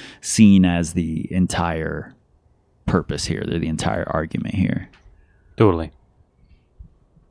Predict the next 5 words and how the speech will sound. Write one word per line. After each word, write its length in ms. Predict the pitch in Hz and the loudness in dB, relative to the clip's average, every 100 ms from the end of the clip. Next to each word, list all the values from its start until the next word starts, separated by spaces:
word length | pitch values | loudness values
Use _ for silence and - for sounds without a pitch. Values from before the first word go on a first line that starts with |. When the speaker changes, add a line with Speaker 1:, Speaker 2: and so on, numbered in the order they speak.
| _ - | _ -12
Speaker 1:
<clears throat> 60 | - - 139 _ - _ _ _ _ _ _ _ _ _ _ _ _ _ _ - - | -10 -10 -16 _ -20 _ _ _ _ _ _ _ _ _ _ _ _ _ _ -18 2
Any 180 | 120 120 | 8 10
other 140 | 117 | 10
thoughts 400 | 107 110 110 123 | 8 8 6 6
on 500 | 101 92 90 87 - | 8 8 6 2 -4